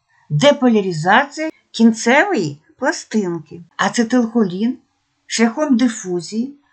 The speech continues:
проникає до постсинаптичної мембрани, мембрани м'язового волокна кінцевої пластинки, де взаємодіє з нікотиновими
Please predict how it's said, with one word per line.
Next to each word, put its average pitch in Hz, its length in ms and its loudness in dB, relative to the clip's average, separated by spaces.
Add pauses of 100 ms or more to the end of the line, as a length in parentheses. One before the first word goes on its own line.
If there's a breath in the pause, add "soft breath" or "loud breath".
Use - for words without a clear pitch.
(120)
проникає 240 680 4
до 226 200 -2
постсинаптичної 240 1040 0
мембрани, 196 540 -4 (760 soft breath)
мембрани 214 840 4 (280)
м'язового 254 540 2
волокна 226 540 2
кінцевої 220 680 0
пластинки, 208 720 -16 (440)
де 220 240 2
взаємодіє 190 960 -2 (180)
з 156 140 -2
нікотиновими 226 1080 2